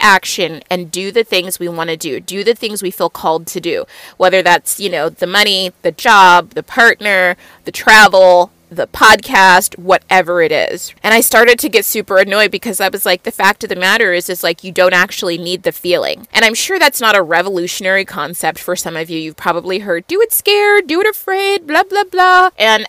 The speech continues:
I'm not actually saying do it scared and do it afraid. I mean, uh, perhaps a little. But I think what's more important is realizing that you can coach your brain, you can coach your unconscious, you can give your brain marching orders in a way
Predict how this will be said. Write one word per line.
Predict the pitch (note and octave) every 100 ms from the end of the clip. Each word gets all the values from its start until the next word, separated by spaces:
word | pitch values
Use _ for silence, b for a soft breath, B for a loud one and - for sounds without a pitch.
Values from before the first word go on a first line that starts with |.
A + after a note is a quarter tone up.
| -
I'm | B3+ D#4+
not | E4 C#4
actually | C4 C4+ A#3+ G3
saying | - G3+ G3 F#3 E3+ D#3+ -
do | F#3 F3+
it | -
scared | - E3+ E3+
and | F3
do | E3+
it | D3
afraid. | - - - F3
I | -
mean, | A3 G3+ F#3+
uh, | - - - -
perhaps | C4 C#4 - -
a |
little. | G#3+ F3+ A#2+ - B B B
But | A#3+ -
I | G#3+
think | A3 B3 A#3+
what's | G#3+
more | A3 G3+
important | F#3+ - A3+ G3+
is | F#3 E3+
realizing | F#3+ G#3 E3 F3 F3
that | E3
you | E3+
can | - G3+ E3 D3 - b b b -
coach | B3 G3+ A3+ -
your | F#3
brain, | E3+ E3+ E3 E3+ G3
you | F3
can | F3+
coach | - G3+ F#3+ -
your | F#3
unconscious, | - D#3+ - D3+ E3+ C4 C#4+ C#4+
you | A3
can | G3 E3
give | F#3 G3
your | G3 F3
brain | F3+ F3+ F3
marching | D#3+ F3+ - B3
orders | C4+ C#4+ C#4+
in | F#3+
a |
way | D#3+ D#3+ E3+ C#4+